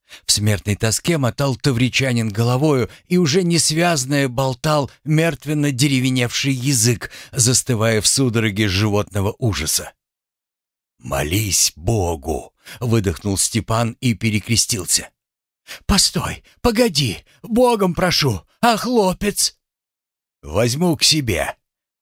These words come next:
Не об нем душой болей». «Сено не свозил! Ох, хозяйство сгибнет.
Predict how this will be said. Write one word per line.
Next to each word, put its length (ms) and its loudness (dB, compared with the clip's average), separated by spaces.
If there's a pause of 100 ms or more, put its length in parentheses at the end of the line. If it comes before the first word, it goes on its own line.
(200)
Не 160 2
об 200 2
нем 320 2
душой 380 0
болей». 540 -2 (800)
«Сено 560 0
не 200 -2
свозил! 560 -2 (380)
Ох, 540 -2 (180)
хозяйство 680 0
сгибнет. 680 -2